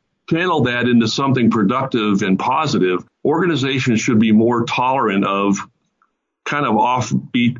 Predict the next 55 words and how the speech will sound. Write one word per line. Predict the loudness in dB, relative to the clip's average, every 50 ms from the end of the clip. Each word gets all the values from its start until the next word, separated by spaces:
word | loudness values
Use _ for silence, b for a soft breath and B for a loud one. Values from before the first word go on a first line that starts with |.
| -6 -4
behavior, | -2 -2 0 0 0 0 2 2 2 2 2 0 0
as | 2 0
long | 0 0 0 0 0 0
as | 0
it's | 0 -2 -2 -4
not | -4 -2 -2 -4 -2
destructive | -4 -4 -4 -2 -2 -2 -2 0 -2 0 0 2 2
or | 2 2 2
illegal | 2 2 2 2 2 2 2 2 2
or | 2 0 0
immoral. | 0 2 2 2 0 0 -2 -4 -6 -6 -8
But | -6 -6 -6 -2 -2
not | -2 -2 0 -2 -2
everybody | -2 0 0 0 0 0 -2 -2
should | -2 -2 -2 -2 -2
have | -2 -2 -2
to | 0 2
look | 2 2 2 0 0 0
and | 2 2 2
act | 0 0 -2 -4 -4 -4 -2
and | 0 2 0 2
think | 0 0 0 0 -2 -2 -2
alike. | -2 0 0 0 0 -2 -2 -4 -6 _ _ -8
And | -4 2 2 2
that's | 2 2 -2 -2
how | -2 0 0
the | 2 2
old | 2 2 2 0 0
corporate | 0 0 -2 0 0 2 2
world | 4 4 4 4 4 2
was | 2 2 0 0 -2 -2 -2
when | 0 0 0
I | 0 0 0
was | 0 -2 -2
coming | -2 0 0 0 0 0
through | 0 0 -2
the | 0
corporate | 0 -2 -2 0 0 0 0
world. | 0 0 0 0 -2 -2
And | -2 -2 -2 -4 -4 -6 -8 -8
I, | -8 -8
thank | -4 -4 0 0 2
goodness, | 2 2 2 0 0 0 0
if | 2
you | 2
look | 2 0 0
at | -2
Silicon | -2 -2 0 0 0 0 0 -2 -2 0 2 2
Valley | 2 2 0 0 0 0 2 2
and | 2 2
places | 0 0 -2 -2 -2 -2 -2 -2
like | -2 -2 0 0
where | 0 2
you | 2 4 4 4 2 2
are, | 0 0 0 -2 -4